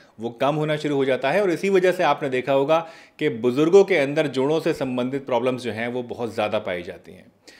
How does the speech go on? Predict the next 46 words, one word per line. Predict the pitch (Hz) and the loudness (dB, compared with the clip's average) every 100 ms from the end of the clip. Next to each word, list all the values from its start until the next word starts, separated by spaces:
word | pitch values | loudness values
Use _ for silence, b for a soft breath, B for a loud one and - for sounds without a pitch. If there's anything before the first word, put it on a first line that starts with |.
| B B 143 | B B -8
एक | 120 | -6
दूसरी | 143 165 196 | -4 -2 0
प्रॉब्लम | 185 165 165 | 2 2 2
है | 170 175 | -2 0
osteoarthritis। | 127 131 - 156 135 123 135 127 143 170 170 - 113 | 0 0 0 0 0 0 0 0 4 2 0 -8 -8
ये | 135 | -6
एक | 156 156 | -4 -4
तरह | 160 147 | -2 -2
की | 151 | -2
गठिया | 151 123 113 170 185 | 0 0 2 4 4
होती | 160 151 | 2 -2
है, | 147 | -2
जिसके | 165 143 156 | -4 -4 -4
अंदर | 131 135 | -2 0
आपके | 139 120 - | 0 0 -2
जोड़ों | 123 117 131 | -2 0 0
में | 139 160 185 B B 120 | 0 -4 -6 B B -10
जो | |
फ्लूइड | 120 131 156 175 | -6 0 4 4
है, | 151 156 | 4 0
जो | 165 143 | -2 -4
साइनेबल | 131 127 135 | -6 -4 -6
फ्लूइड | 135 143 156 | -4 -2 -2
है, | 156 156 | -2 -4
चिकनाई | 147 123 123 156 | -6 -4 -2 0
है | 151 156 151 | 0 -2 -2
या | 117 | -4
ग्रीस | 101 151 160 | -2 -2 0
आप | 143 135 | -2 -2
इसे | 135 | -4
कहते | 135 127 127 | -4 -6 -6
हैं, | 151 180 185 B B | -6 -8 -10 B B
ये | 113 147 | -4 -4
कम | 156 - 147 | -2 0 0
होने | 131 123 120 | 0 -2 -2
लगता | 113 - 117 | -4 -4 -4
है | 180 | -2
और | 160 | -2
इसकी | - 139 | -4 -6
वजह | 113 117 135 | -4 -2 -2
से | 131 | -2
भी | 120 135 | -2 -2
आपको | 113 - 131 | -2 -2 -4
जोड़ों | 110 104 107 | -2 -4 -4
में | 107 | -6
दर्द | 98 120 127 | -4 -2 -2